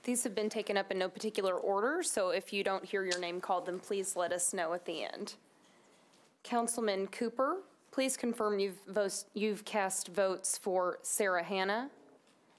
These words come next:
and Chris Moth. Erica Gilmore,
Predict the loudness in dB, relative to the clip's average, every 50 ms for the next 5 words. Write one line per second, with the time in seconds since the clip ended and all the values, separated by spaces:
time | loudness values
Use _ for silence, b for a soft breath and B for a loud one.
0 | _ _ _ 0 0 2 2 0 0 0 0 0 0 0 0 0 -2 -4 -6 -10
1 | -16 -20 -20 -20 -20 -20 -20 -20 -20 -20 -20 -20 _ _ _ _ _ _ _ _
2 | _ _ _ _ _ _ _ _ _ _ _ _ _ _ _ _ _ _ 0 0
3 | 0 0 0 -2 -2 0 0 0 2 2 0 0 0 0 0 -2